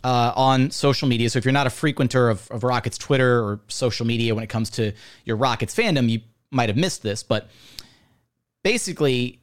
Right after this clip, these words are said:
uh, my understanding of this and, and how Roosh presented it and how we've discussed it, uh, after the Sixers lost last month, uh, on M L K Day, I believe it was, uh, Jalen Green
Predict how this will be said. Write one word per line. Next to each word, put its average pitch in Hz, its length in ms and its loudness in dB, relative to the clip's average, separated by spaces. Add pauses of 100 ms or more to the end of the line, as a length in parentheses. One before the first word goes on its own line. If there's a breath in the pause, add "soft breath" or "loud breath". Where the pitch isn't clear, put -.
(160)
uh, 110 240 -6
my 156 240 2
understanding 151 440 0
of 131 80 -2
this 139 240 0
and, 123 120 -2
and 110 300 -2
how 127 160 0
Roosh 131 300 -2
presented 123 360 2
it 113 140 -2
and 98 140 -2
how 113 140 2
we've 107 120 2
discussed - 460 -2
it, - 160 -2 (640 loud breath)
uh, 120 380 2 (220)
after 233 560 -2
the 151 640 -2 (120)
Sixers 160 560 -4
lost 113 400 0
last 127 480 -4
month, 110 440 -4
uh, 104 260 0
on 107 120 0
M 139 220 -2
L 123 120 2
K 104 200 -4
Day, 85 160 -4
I 85 60 -6
believe 87 260 -10
it - 80 -12
was, 76 280 -10 (1040)
uh, 107 500 0 (1400 soft breath)
Jalen 175 460 0
Green 135 580 -2